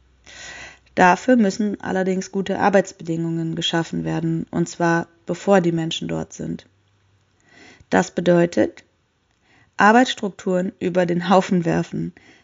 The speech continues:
Es braucht die Flexibilität, sich zum Beispiel auch zu fragen, wie barrierefrei ist ein Tisch oder Stuhl, an dem wir unsere Treffen haben?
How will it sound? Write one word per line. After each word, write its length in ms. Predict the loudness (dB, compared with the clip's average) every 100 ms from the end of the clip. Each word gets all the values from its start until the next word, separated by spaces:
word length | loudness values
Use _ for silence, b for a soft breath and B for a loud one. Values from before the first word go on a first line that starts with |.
| b
Es 180 | -6 -6
braucht 380 | -2 2 2 2
die 80 | -2
Flexibilität, 1120 | 0 -2 -2 0 2 0 0 0 0 0 -6 -12
sich 340 | -2 -2 -2
zum 160 | -6 -2
Beispiel 600 | 0 0 -2 -2 0 0
auch 220 | 0 -2 -2
zu 180 | -6
fragen, 640 | -8 -2 0 2 2 0 -4 _ _ b b b b
wie 300 | 2 6 8
barrierefrei 800 | 6 2 0 -2 -6 -2 0 0 -2
ist 240 | -8 -8
ein 140 | -6 -4
Tisch 260 | -4 -4
oder 220 | -2 -2 -2
Stuhl, 460 | 0 2 4 2
an 160 | 2 4
dem 200 | 4 4
wir 80 | 2
unsere 220 | -2 -8
Treffen 400 | -4 -2 0 -2
haben? 380 | 0 -2 -4